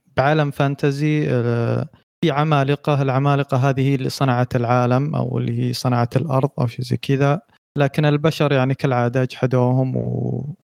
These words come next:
وسرقوا الأرض هذه منهم. فهذا الشيء ذا خلى العمالقة تعصب عليهم وتهاجم البشر، فبالتالي يعني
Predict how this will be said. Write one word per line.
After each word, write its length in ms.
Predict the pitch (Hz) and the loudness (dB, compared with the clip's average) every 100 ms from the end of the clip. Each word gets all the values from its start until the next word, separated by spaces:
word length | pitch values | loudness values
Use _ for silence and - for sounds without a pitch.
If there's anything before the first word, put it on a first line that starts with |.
| - | -2
وسرقوا 800 | - - - 131 135 143 127 123 | 0 2 2 0 0 0 0 0
الأرض 260 | 135 123 | 0 0
هذه 280 | 117 123 117 | 0 -2 -2
منهم. 380 | 117 113 113 135 - _ _ | -4 -4 -6 -8 -12 _ _
فهذا 840 | 143 139 135 135 139 - _ - 151 | 0 2 2 2 0 -4 _ 0 0
الشيء 300 | 143 156 147 | 2 0 0
ذا 240 | 160 160 - _ _ | 0 0 -4 _ _
خلى 360 | - 135 131 123 123 120 127 - | -2 0 0 0 -2 -6 -10 -8
العمالقة 520 | 135 131 131 127 - 123 | -2 0 2 0 0 -2
تعصب 480 | - 127 - 117 | -2 -4 -2 0
عليهم 560 | 120 131 135 135 139 135 | 2 2 2 0 0 -2
وتهاجم 680 | 127 131 131 - 135 123 123 | -2 -2 -4 0 0 0 -2
البشر، 480 | 123 131 - 139 | 0 -2 0 -2
فبالتالي 600 | 131 127 127 - 131 127 | 0 -4 -4 0 0 2
يعني 260 | 123 117 | 2 2